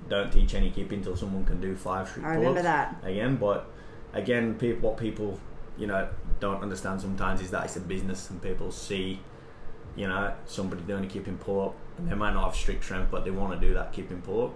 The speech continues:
Speaker 1: And
Speaker 2: Yes.
Speaker 1: it's kind of a fight all the time.
Speaker 2: Yes.
Speaker 1: Um, again, like, if you're, if I'm in charge of a strength and conditioning for some athletes at a professional club, they've got no choice but to be there.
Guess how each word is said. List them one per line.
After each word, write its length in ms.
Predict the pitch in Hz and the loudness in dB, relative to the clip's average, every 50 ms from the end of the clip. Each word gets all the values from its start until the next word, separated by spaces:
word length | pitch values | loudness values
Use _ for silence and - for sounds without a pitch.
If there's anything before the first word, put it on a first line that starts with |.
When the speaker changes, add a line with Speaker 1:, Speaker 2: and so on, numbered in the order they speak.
| - 190 | -2 0
Speaker 1:
And 80 | 196 | 0
Speaker 2:
Yes. 140 | 180 151 - | 0 0 0
Speaker 1:
it's 80 | - - | 0 0
kind 180 | 117 107 107 | 0 0 0
of 80 | - 98 | 0 -2
a 60 | 92 | -4
fight 420 | - - - 101 104 120 123 - | -6 -6 -4 0 2 4 6 6
all 200 | 120 113 107 110 | 6 4 4 4
the 80 | - - | 4 4
time. 340 | - 110 120 156 196 254 - - - - - | 4 4 4 4 4 4 4 2 0 0 0
Speaker 2:
Yes. 480 | 202 196 143 - - - - - - - | 0 0 0 -2 -4 -8 -10 -8 -4 -2
Speaker 1:
Um, 340 | 104 104 104 104 98 98 - - - | -2 0 0 0 0 6 8 10 10
again, 420 | - 113 - 127 127 123 117 113 117 | 10 10 10 10 10 8 6 4 2
like, 220 | 117 110 - - - - - - - - - - - - - - - - - - - - - | 2 2 2 0 -2 -8 -12 -10 -10 -10 -10 -10 -14 -16 -16 -16 -16 -14 -12 -12 -10 -8 -8
if 160 | - - - | -8 -4 2
you're, 540 | 143 151 151 147 143 139 135 123 113 - - - - - - | 4 6 6 8 8 8 6 6 6 4 0 -4 -8 -8 -6
if 120 | - 143 | 0 4
I'm 160 | 147 151 147 | 4 4 6
in 80 | 139 131 | 4 4
charge 240 | 135 135 127 123 117 | 4 4 4 4 2
of 60 | 113 | 0
a 40 | 110 | -2
strength 280 | - - 123 117 104 | 0 0 0 0 0
and 80 | 101 101 | -2 -4
conditioning 520 | 104 98 107 117 - - - 107 101 95 | -4 -2 -2 -2 -2 -2 -4 -4 -2 0
for 540 | 98 - - 113 107 107 107 101 98 - - - - - - | 0 0 2 2 4 4 6 6 8 10 12 12 12 12 12
some 180 | - - - 101 | 12 12 10 12
athletes 400 | 110 117 - - 113 104 - - | 10 8 8 8 8 6 6 4
at 60 | 110 95 | 2 0
a 20 | |
professional 500 | 95 - - - 107 104 - - 92 85 | -2 -2 0 2 2 2 2 0 2 2
club, 320 | - - 117 113 95 87 98 | 10 10 12 12 12 10 8
they've 140 | 104 110 113 | 6 6 4
got 160 | 104 - 101 | 2 2 2
no 160 | 104 101 98 | 2 2 2
choice 320 | 98 - 101 98 104 98 | 2 0 2 2 0 -2
but 200 | - - - - - | -4 -8 -14 -14 -8
to 60 | 101 | -6
be 180 | 95 95 120 123 | -2 0 2 2
there. 280 | 139 156 185 170 - | 2 2 2 0 -2